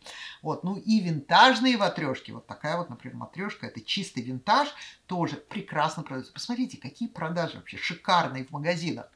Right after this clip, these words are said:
И одни сплошные бестселлеры. Бестселлер, вот такая вот странная матрёшка, двухцветная, да, персонализированные, скажем, матрёшки.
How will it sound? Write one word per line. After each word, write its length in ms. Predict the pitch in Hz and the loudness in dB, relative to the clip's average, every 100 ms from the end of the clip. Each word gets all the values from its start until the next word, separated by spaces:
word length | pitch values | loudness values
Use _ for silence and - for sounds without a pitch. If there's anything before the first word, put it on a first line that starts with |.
| - | 0
И 80 | 214 | 2
одни 360 | 196 196 262 | 2 2 0
сплошные 480 | 262 156 - 208 233 | 0 -4 -2 0 0
бестселлеры. 760 | 156 202 202 160 135 127 123 - - - - | 2 -2 -2 -2 0 -2 -6 -10 -14 -14 -8
Бестселлер, 840 | 135 - - 208 254 277 269 262 | -6 -6 -4 2 4 6 6 4
вот 120 | 233 - | 2 -4
такая 220 | 196 190 | -6 -8
вот 120 | 170 | -8
странная 760 | - - 151 160 175 170 160 151 | -8 -6 0 2 2 0 -4 -4
матрёшка, 640 | 156 156 151 156 - 147 | -6 -6 -8 -8 -8 -6
двухцветная, 1000 | 135 147 156 - 165 160 156 139 127 131 | -4 -6 -6 -6 -2 -2 -2 -6 -8 -4
да, 140 | 156 | -2
персонализированные, 1400 | 185 175 202 160 147 131 107 123 220 285 196 143 127 117 | -2 -2 0 0 0 -2 -2 -2 2 4 2 0 -6 -8
скажем, 360 | - 139 127 135 | -8 -6 -4 -2
матрёшки. 720 | 139 135 160 156 131 - 113 | -2 0 2 2 0 -6 -14